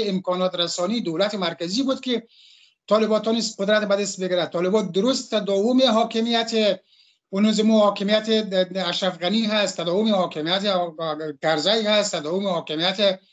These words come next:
نادر و داوود و عبدالرحمن خان و ملا عمر هست. یعنی یک پدیدهٔ ج-، ج-، ج-، جدید نیست. در درون ساختار د-، طالبان که امروز، امروز اینا حاکم هستن،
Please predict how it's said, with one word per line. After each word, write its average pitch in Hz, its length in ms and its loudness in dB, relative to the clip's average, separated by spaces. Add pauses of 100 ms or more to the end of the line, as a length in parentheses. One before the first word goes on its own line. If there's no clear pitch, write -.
(340)
نادر 175 380 2
و 208 140 2
داوود 180 580 0
و 170 220 2 (340)
عبدالرحمن 175 500 0
خان 214 340 0
و 190 100 2
ملا 180 300 2
عمر 202 340 0
هست. 208 280 -2
یعنی 175 140 -2
یک 190 140 0
پدیدهٔ 180 680 -2
ج-، 175 120 -8
ج-، 160 440 -4
ج-، 165 500 -6
جدید 180 340 0
نیست. 233 360 0 (440)
در 196 120 6
درون 214 400 4
ساختار 226 600 2
د-، 202 200 -2
طالبان 202 520 2
که 196 100 -6
امروز، 196 360 0
امروز 190 400 0
اینا 196 180 2
حاکم 185 320 -2
هستن، 214 400 -2